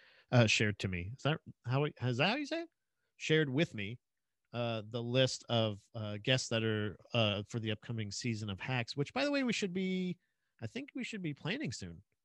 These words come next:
That's another thing why I wanted to reformat, uh, G D P a little bit.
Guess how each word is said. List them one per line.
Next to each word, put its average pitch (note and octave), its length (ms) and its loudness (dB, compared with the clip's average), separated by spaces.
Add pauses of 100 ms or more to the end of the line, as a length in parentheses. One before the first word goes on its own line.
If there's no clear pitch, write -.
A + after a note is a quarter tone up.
(260)
That's A#3 160 -4
another D4 240 8
thing D#3+ 240 2
why C#3+ 140 6
I C#3 40 8
wanted D3 280 2
to B2+ 120 0
reformat, C3+ 640 2
uh, A2+ 280 4
G B2+ 160 -4
D B2+ 100 0
P D3+ 200 -2
a D#3 60 2
little G2 200 0
bit. F#2+ 220 0